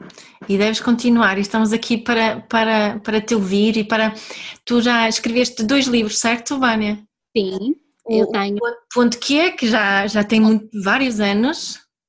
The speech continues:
Speaker 1: que é um
Speaker 2: Sim.
Speaker 1: livro mais, não, é para toda a gente, mas
Speaker 2: É, é pa-, é, ele é um livro de, sobre sexualidade feminina.
Speaker 1: Uhum.
Speaker 2: Eu acho que pode ser lido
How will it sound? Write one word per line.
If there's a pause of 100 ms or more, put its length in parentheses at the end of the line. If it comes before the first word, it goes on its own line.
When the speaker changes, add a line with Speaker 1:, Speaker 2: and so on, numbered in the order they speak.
(220)
Speaker 1:
que
é
um
Speaker 2:
Sim.
Speaker 1:
livro
mais, (200)
não,
é
para
toda
a
gente, (600)
mas
Speaker 2:
É,
é
pa-,
é,
ele
é
um
livro
de,
sobre
sexualidade
feminina. (200)
Speaker 1:
Uhum. (480)
Speaker 2:
Eu
acho
que
pode
ser
lido